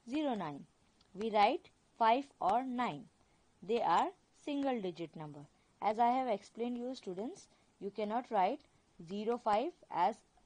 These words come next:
two-digit number or zero nine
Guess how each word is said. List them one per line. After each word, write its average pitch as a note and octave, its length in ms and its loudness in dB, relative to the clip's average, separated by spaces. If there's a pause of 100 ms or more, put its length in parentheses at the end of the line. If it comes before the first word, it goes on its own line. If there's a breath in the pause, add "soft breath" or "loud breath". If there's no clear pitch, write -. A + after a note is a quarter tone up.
(1040 soft breath)
two-digit A#3 480 -4
number G#3 380 -6 (380)
or G3+ 240 -2 (360)
zero G#3 300 -2
nine G3 320 -6